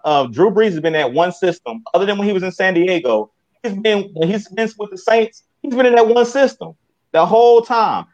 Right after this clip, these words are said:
Same thing with Tom Brady. He was in that one system in New England. He didn't have four and five different offensive coordinators. Coaching matters, and that's why we talk about this on this channel. Another thing,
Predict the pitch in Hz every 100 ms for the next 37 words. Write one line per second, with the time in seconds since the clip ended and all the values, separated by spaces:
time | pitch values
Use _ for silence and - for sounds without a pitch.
0 | _ - 226 254 233 240 233 240 220 214
1 | 202 196 165 160 _ _ _ _ 240 214
2 | 190 175 156 139 185 220 220 208 196 175
3 | 170 170 165 160 160 170 98 85 _ _
4 | - 247 254 226 202 185 143 - _ -
5 | 185 175 175 175 170 143 160 156 - 151
6 | 151 127 - 160 151 151 156 156 _ _
7 | _ _ _ _ _ - 226 233 208 190
8 | 185 196 165 104 - 139 160 185 170 165
9 | 165 170 170 165 143 139 139 _ 135 127
10 | 117 _ 185 180 131 82 _ _ _ _
11 | _ 117 151 202 202 185 170 151